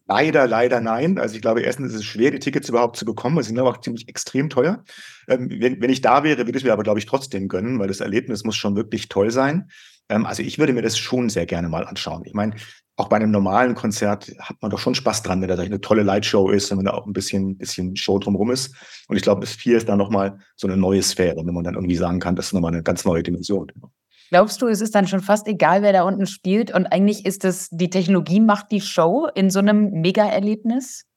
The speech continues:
Speaker 1: Nee, gl-, glaub ich nicht. Ich glaube, es ist, es ist das Zusammenspiel. Es ist die, die tolle Technologie und natürlich die Musik. Ich würde mir trotzdem dort, ähm, was soll ich jetzt sagen? Also ich bin kein Fan der deutschen Schlagermusik. Ich würde mir keine deutsche Schlagermusik dort anhören, auch wenn sie, sag ich mal, dort drin wäre.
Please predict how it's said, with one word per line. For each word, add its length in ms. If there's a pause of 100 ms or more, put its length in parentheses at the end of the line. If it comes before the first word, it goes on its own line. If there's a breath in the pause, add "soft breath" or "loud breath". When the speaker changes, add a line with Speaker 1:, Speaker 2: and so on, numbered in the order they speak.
Speaker 1:
Nee, 260
gl-, 140
glaub 200
ich 120
nicht. 240
Ich 100
glaube, 220
es 80
ist, 140
es 260
ist 120
das 100
Zusammenspiel. 640
Es 80
ist 120
die, 120
die 100
tolle 240
Technologie 600
und 180
natürlich 380
die 80
Musik. 380 (340 loud breath)
Ich 100
würde 140
mir 100
trotzdem 420
dort, 380
ähm, 300 (640 soft breath)
was 120
soll 120
ich 60
jetzt 120
sagen? 320
Also 60
ich 80
bin 100
kein 200
Fan 240
der 80
deutschen 280
Schlagermusik. 560
Ich 160
würde 120
mir 120
keine 200
deutsche 260
Schlagermusik 500
dort 120
anhören, 320
auch 220
wenn 140
sie, 80
sag 160
ich 100
mal, 160
dort 180
drin 200
wäre. 320